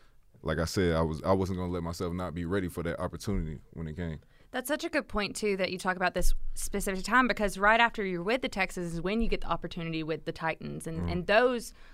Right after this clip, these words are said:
Speaker 2: couple of years with the Titans was kind of where it almost felt like you really cemented yourself and really had more opportunities go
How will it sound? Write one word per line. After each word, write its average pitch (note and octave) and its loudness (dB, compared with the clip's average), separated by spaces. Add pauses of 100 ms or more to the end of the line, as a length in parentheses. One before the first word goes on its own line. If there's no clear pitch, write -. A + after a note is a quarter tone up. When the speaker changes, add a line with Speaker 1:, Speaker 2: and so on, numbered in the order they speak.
Speaker 2:
couple A#3 2
of F3+ -2
years G3+ 0
with F#3+ -8
the F#3 -8
Titans G3 -2
was F3 -4
kind F#3+ 0
of B3 -2
where F3+ 2
it F3 4
almost F3 0
felt F3 -2
like F3 -4
you F3 -4
really F#3+ 0
cemented E3+ -6
yourself A3 0
and E3+ 0
really F3+ 2
had E3 0
more E3+ 0
opportunities F3 -6
go E3+ 0